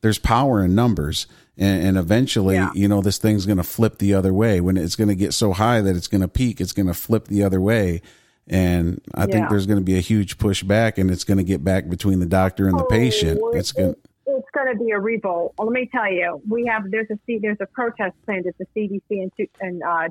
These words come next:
Speaker 2: June twenty-first. I can't, I can't guarantee people are gonna be civil at this protest because we, people are angry now. They, they, you know, when you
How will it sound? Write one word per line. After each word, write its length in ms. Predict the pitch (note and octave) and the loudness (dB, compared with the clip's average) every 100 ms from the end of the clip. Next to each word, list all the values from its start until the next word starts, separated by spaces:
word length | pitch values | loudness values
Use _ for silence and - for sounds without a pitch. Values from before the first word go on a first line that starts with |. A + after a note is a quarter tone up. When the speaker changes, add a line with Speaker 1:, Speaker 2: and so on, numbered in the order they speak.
| - | -6
Speaker 2:
June 180 | G#3+ G#3+ | -6 -6
twenty-first. 560 | - G3+ G#3 G#3+ G#3 A3 _ _ _ _ _ _ _ _ - | -6 -6 -6 -4 -4 -6 _ _ _ _ _ _ _ _ -6
I 100 | A3+ | -6
can't, 320 | G#3 A#3+ G#3+ A#3 | -2 -4 -4 -4
I 140 | C#4 - D4 | -4 -6 -6
can't 220 | B3+ A3 | -4 -4
guarantee 600 | A3 G#3 G3+ G3 A3 F#3 | -2 -2 -4 -6 -6 -6
people 280 | G3+ F#3 F#3+ | -6 -6 -4
are 100 | F3+ | -4
gonna 240 | F#3 F3+ F3+ | -4 -6 -6
be 160 | F3 - | -8 -8
civil 300 | G3 E3+ E3+ F3 | -10 -8 -8 -10
at 60 | - | -10
this 100 | - - | -10 -8
protest 480 | E3+ E3 - - - _ _ _ _ _ _ - | -10 -8 -12 -14 -16 _ _ _ _ _ _ -8
because 460 | A3+ A3+ G#3+ G#3 - _ _ _ | -6 -4 -4 -4 -8 _ _ _
we, 280 | B3 C4 G#3+ A3 | -4 -4 -6 -12
people 300 | - C#4+ B3 | -10 -8 -4
are 140 | G#3 - G#3 | -4 -4 -4
angry 520 | G#3+ G#3+ F#3 F3 E3 | -4 -4 -4 -6 -6
now. 360 | D#3 D3 D3+ - _ _ | -8 -10 -10 -14 _ _
They, 300 | G3+ A3+ G#3+ G#3 | -6 -4 -4 -4
they, 280 | G3+ G3 - | -6 -6 -6
you 180 | B3+ C4 | -4 -4
know, 160 | A#3 A#3 - | -4 -8 -8
when 360 | A#3+ A3+ B3 | -6 -4 -4
you 100 | A3+ | -4